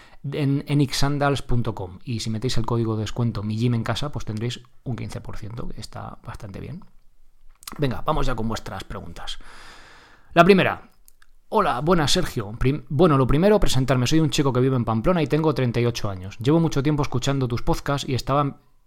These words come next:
esperando, entrenando por mi cuenta calistenia y complementarlo con pádel, pelota mano, etcétera. Y nada, que me apetecía desde hace tiempo, pero no me decidí a hacerme socio. Pero bueno, nunca es tarde.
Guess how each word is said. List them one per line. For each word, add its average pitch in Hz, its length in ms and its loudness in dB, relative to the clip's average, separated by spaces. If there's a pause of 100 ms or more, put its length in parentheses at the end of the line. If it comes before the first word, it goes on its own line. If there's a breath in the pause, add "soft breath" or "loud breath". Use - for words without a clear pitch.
esperando, 131 760 0 (1080 soft breath)
entrenando 139 880 0 (400)
por 123 120 4
mi 117 120 0
cuenta 139 400 0
calistenia 135 480 0
y 135 60 -2
complementarlo 113 580 0
con 110 180 -4
pádel, 139 320 2
pelota 110 300 -4
mano, 131 240 -2
etcétera. 135 560 -6
Y - 140 -8
nada, 120 260 -2
que 113 80 -4
me 110 60 -2
apetecía 110 360 0
desde 131 120 0
hace 123 360 -2 (180)
tiempo, 147 400 0
pero 127 180 4
no 131 100 4
me 135 120 2
decidí 123 300 0
a 131 40 -2
hacerme 110 240 -2
socio. 104 260 -6
Pero 110 140 0
bueno, 107 200 0
nunca 117 200 0
es - 80 -6
tarde. 92 260 -10